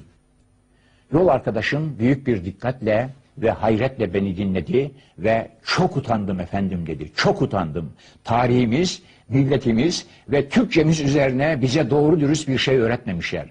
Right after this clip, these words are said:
Ve doğrusu biz de okumamışız, biz de bilmiyoruz. Çok utandım," dedi. Sayın seyirciler, bu hadiseden on üç yıl sonra Kırım'a gittim. Bahçesaray'da Türk Ocakları bir gençlik şöleni düzenlemişti.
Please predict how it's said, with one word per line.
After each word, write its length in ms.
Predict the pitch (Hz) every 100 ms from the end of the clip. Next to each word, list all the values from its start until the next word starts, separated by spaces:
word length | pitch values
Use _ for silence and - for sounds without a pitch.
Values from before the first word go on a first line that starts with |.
| - -
Ve 180 | 113 107
doğrusu 440 | 151 151 127 156
biz 180 | 139 175
de 60 | 135
okumamışız, 680 | 127 - 156 101 - 98 80
biz 160 | 147
de 120 | 117 107
bilmiyoruz. 580 | 160 139 98 80 78 - -
Çok 240 | - 190
utandım," 500 | 131 110 92 85 90
dedi. 240 | 78 - - _ _ _ _ _ - - -
Sayın 260 | - 190 180
seyirciler, 600 | 160 147 113 120 120 123 - - _ _ _
bu 240 | 135 214
hadiseden 640 | 196 185 156 147 151 143 135
on 240 | 180 240
üç 240 | 226 -
yıl 180 | 135 131
sonra 600 | 120 147 160 131 131 175 151 -
Kırım'a 320 | - 147 120
gittim. 420 | 98 87 - 73 - _ _
Bahçesaray'da 880 | - 143 139 196 160 123 98 113 147 139
Türk 240 | 208 226
Ocakları 640 | 156 131 117 113 101 131 165 - -
bir 180 | 120 208
gençlik 600 | 165 147 156 139 233 -
şöleni 540 | - 135 117 110 92 87
düzenlemişti. 800 | 101 110 92 82 73 - 80